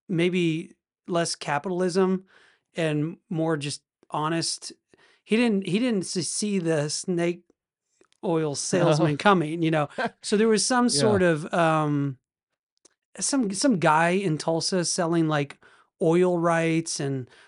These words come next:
Speaker 1: promising, like, a certain amount of return on your
Speaker 2: Sure.
Speaker 1: investment that was,
Speaker 2: Yeah.
Speaker 1: like, ridiculous.
Speaker 2: He's like the guy on the pre-roll that you probably saw for this video,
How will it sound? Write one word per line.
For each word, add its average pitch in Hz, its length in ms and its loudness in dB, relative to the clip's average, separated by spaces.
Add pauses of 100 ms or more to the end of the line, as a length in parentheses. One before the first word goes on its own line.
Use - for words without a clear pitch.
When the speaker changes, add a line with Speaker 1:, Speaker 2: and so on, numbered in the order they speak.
(120)
Speaker 1:
promising, 175 580 2
like, 151 160 -2
a 156 40 -4
certain 190 300 -4
amount 160 220 0
of 139 60 -4
return 160 360 -2
on 151 120 -2
your 147 120 0
Speaker 2:
Sure. 139 60 0
Speaker 1:
investment 156 640 0
that 185 80 -8
was, 156 120 -4
Speaker 2:
Yeah. 113 60 -2
Speaker 1:
like, 135 180 -6 (100)
ridiculous. 147 800 -6 (120)
Speaker 2:
He's 160 220 -2
like 151 300 0
the 135 80 -6
guy 123 380 0
on 120 140 0
the 104 80 0
pre-roll 113 680 0
that 95 120 -4
you 104 80 -2
probably 113 320 -2
saw 110 320 -2
for - 160 -8
this 107 220 -4
video, 101 560 -2